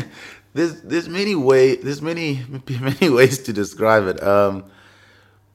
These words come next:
but the easiest sort of analogy or the easiest description is, um, what an A D does is we,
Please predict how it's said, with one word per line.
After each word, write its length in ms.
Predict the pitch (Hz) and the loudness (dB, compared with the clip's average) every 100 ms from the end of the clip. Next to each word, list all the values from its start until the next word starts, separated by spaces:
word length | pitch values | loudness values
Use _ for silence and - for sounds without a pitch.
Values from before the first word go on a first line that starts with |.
| - | -8
but 300 | 101 127 127 | 2 2 4
the 80 | 131 | -2
easiest 880 | 165 185 175 160 131 - - _ - | 0 -2 -2 -2 -2 -4 -14 _ -14
sort 280 | - 113 | -4 0
of 460 | 104 92 - - - - | 0 -2 -6 -20 -18 -10
analogy 600 | 101 104 107 104 90 92 | -4 -2 2 0 0 -4
or 160 | 87 82 | -4 -6
the 80 | 87 | -6
easiest 440 | 104 113 104 - | -6 -4 -6 -6
description 640 | 80 - 104 101 - 85 82 | -12 -10 -6 -6 -6 -12 -12
is, 260 | 85 82 | -12 -10
um, 360 | 87 85 82 78 _ _ - - _ _ _ _ _ _ _ | -8 -6 -8 -14 _ _ -20 -20 _ _ _ _ _ _ _
what 180 | 107 147 | -2 -2
an 140 | 151 | 0
A 160 | 139 160 | 0 -2
D 160 | 160 | -2
does 320 | 127 123 123 110 | 0 2 2 0
is 180 | 95 | -4
we, 400 | 107 120 117 - | -4 -2 -2 -6